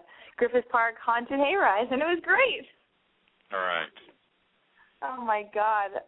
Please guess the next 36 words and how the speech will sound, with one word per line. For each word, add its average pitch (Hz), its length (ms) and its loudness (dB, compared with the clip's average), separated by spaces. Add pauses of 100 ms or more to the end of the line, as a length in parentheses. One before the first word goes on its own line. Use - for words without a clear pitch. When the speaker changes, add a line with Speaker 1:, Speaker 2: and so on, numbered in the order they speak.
Speaker 1:
Um, 262 640 2 (680)
what 294 100 0
else? 339 280 0 (280)
Are 254 60 2
you 254 100 0
good? 262 220 0
Are 320 40 -4
you 277 160 -4
feeling 262 200 0
good? 247 200 0
Are 285 80 -4
you 247 60 -8
gonna 247 180 -2
check 254 160 -2
in 254 80 0
with 247 120 2
me 240 100 2
next 240 240 -2
week 247 180 -2
and 247 60 4
let 226 80 2
me 226 80 -4
know 220 180 2
how 226 60 -2
you're 208 180 -2
doing 214 280 2
if 202 180 0
you 196 180 -2
finally 190 380 0
had 180 160 0
sex 180 240 -2
with 175 100 -10
a, 165 220 2 (160)
with 185 100 0
a 185 60 0
woman 190 440 -2